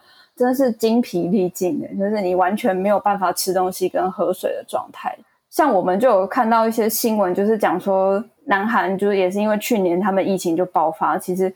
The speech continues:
工会就有讲说，就是有十七个司机是因为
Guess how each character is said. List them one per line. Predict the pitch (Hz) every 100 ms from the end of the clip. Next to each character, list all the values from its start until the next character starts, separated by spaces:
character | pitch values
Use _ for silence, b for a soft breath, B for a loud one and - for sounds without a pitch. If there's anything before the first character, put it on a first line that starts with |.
| b
工 | 220 226
会 | 247 208
就 |
有 | 220
讲 | 185 175 175
说， | 190
就 | 185 190
是 | 208
有 | 170 139
十 | - 160
七 | 151 175
个 | 175 165
司 | - 160
机 | - 165
是 | - 170 -
因 | 202 196
为 | 196 175